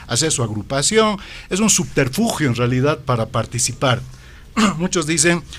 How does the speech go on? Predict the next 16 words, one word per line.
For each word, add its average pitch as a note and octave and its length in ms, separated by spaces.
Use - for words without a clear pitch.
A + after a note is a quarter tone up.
"Los A3 180
partidos C4 520
políticos G3 640
son G3+ 140
los F3+ 140
causantes D#3+ 640
de D3 100
la C3+ 140
debacle C#3 580
del A#2 140
país, B2+ 400
por C#3 180
lo G3 120
tanto B3 340
tenemos F#3+ 400
que F3 280